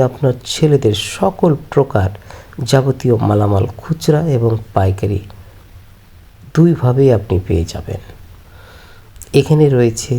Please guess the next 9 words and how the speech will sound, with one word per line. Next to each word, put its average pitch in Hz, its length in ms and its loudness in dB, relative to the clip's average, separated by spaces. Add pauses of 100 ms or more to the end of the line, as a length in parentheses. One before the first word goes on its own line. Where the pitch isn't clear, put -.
(120)
ছেলেদের 117 420 0 (100)
শার্ট, 101 360 -2 (500)
পাঞ্জাবি, 110 580 0 (1000)
ফতুয়া, 117 600 0 (1000)
টি 160 140 4 (120)
শার্ট, 123 500 -4 (880)
ডপ 143 180 4 (140)
শোল্ডার 135 360 4 (120)
গেঞ্জি 107 420 2